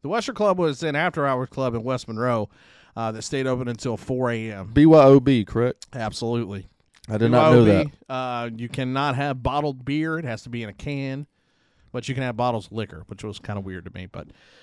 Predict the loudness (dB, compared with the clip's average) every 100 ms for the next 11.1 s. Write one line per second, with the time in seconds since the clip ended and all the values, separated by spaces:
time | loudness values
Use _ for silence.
0 | _ -2 0 2 0 -4 -4 -2 -2 0
1 | 0 0 -2 -2 0 0 0 0 2 2
2 | 2 0 0 -2 -6 -8 -10 -18 -20 -18
3 | -18 -18 -8 -6 -6 -6 -4 0 0 -2
4 | -8 _ _ _ _ -8 -6 -4 -2 -4
5 | -6 -10 -8 -8 -8 _ _ _ _ _
6 | _ _ -12 -6 -4 -4 -8 -10 -16 -20
7 | _ -20 -12 -4 -2 -2 0 0 0 0
8 | 2 0 -2 -6 -20 _ 2 4 8 8
9 | 6 6 4 6 8 8 8 2 -4 -4
10 | -4 -6 -12 -18 -4 0 4 6 6 6